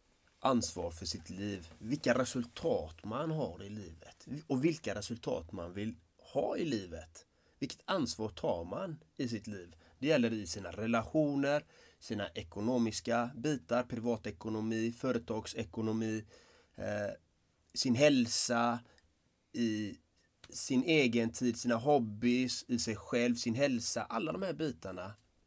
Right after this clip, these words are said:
behöver man ju ta ansvar i om man vill ha lyckade resultat i dem. Och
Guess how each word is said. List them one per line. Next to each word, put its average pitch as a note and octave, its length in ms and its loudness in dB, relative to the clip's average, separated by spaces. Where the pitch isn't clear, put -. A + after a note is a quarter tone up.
behöver G#2+ 240 -4
man A2+ 100 -2
ju A#2+ 60 -6
ta - 120 -8
ansvar G#2+ 540 -6
i D3 180 -8
om A2+ 100 -2
man A2 160 -2
vill A2 100 -6
ha G#2+ 100 -4
lyckade F#2 480 -4
resultat - 540 -8
i A#2+ 40 -4
dem. F2 200 -6
Och B2+ 360 4